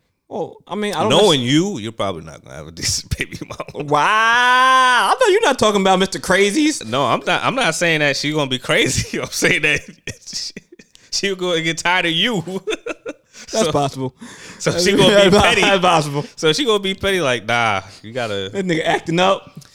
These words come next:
Speaker 2: I'm, I moved all the way here. If you wanna see your kid. <laughs>
Speaker 1: Oh my God. See, and that's the shit I don't want out of no wife. I'm like, you know what?
Speaker 2: What?
Speaker 1: Especially when it comes to com-, communication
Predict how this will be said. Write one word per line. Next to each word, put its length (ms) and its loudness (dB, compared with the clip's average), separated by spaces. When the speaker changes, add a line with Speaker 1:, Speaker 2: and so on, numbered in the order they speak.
Speaker 2:
I'm, 180 -8
I 80 -6
moved 280 -6
all 200 0
the 40 -6
way 140 2
here. 140 2
If 60 -6
you 100 -8
wanna 120 -4
see 140 -8
your 140 -2
kid. 580 -2
<laughs> 80 -2
Speaker 1:
Oh 240 -4
my 280 -6
God. 560 0
See, 240 0
and 180 -4
that's 140 -2
the 60 -12
shit 140 -6
I 80 0
don't 240 -6
want 220 -8
out 100 -8
of 80 -8
no 140 -6
wife. 400 -4
I'm 140 -14
like, 200 -10
you 80 -12
know 140 -8
what? 80 -12
Speaker 2:
What? 200 -8
Speaker 1:
Especially 200 -6
when 80 -4
it 60 -2
comes 120 -4
to 60 -12
com-, 100 -4
communication 840 -2